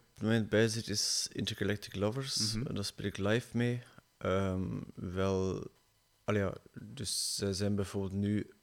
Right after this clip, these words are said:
Speaker 1: hun, hun derde plaat bego-, beginnen schrijven.
Speaker 2: Mhm.
Speaker 1: Ehm, maar daar doe ik niet aan mee. Eh,
Speaker 2: Ah, ja.
Speaker 1: dat is de, de band die dat doet en ik speel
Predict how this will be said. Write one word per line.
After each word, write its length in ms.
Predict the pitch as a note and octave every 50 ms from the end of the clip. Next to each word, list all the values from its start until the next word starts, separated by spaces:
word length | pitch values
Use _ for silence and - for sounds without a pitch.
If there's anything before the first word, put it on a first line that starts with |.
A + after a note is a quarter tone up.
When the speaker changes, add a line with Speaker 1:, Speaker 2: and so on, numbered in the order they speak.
| _ _ _
Speaker 1:
hun, 500 | - F#2+ F#2+ G2 G2 F#2+ F#2+ F#2 F#2+ - -
hun 240 | - G2 G2 F#2+ F#2+
derde 240 | F#2+ F#2+ G2 G2 F#2+
plaat 340 | - - - F#2+ G2 - -
bego-, 400 | G2+ G#2 G#2 G#2+ F#2 G2 F2 -
beginnen 300 | - G2+ - A2 G#2+ G#2
schrijven. 500 | - - - - G#2+ G#2+ G#2+ G#2+ G#2+ G#2 - - - - - - - -
Speaker 2:
Mhm. 180 | - G#2+ A#2 A#2 D3 - - - _ _
Speaker 1:
Ehm, 460 | - - G#2 G#2 G2+ G2+ G2 G2 F#2+ D#2 -
maar 80 | F#2 G#2
daar 120 | G#2 G#2
doe 100 | F#2 G#2+
ik 100 | G#2 -
niet 140 | - G#2+ G2+
aan 100 | F#2 F#2
mee. 180 | F#2 F#2 G2 G2+ - - - _ - - _ _ _ - -
Eh, 120 | - F#2+ F#2
Speaker 2:
Ah, 20 | F2+ F#2
ja. 0 | -
Speaker 1:
dat 120 | F#2+ F#2+
is 260 | F2+ - - - - - _ _ _ - - -
de, 160 | - G2 E2+ - _ -
de 100 | - F2+
band 360 | F#2 - F#2+ F#2+ G2+ G2 -
die 100 | G2 F#2+
dat 180 | G2+ F#2+ E2+
doet 200 | - G2 G#2 -
en 120 | - - F#2+
ik 160 | F#2 - -
speel 260 | - - - F#2+ F#2+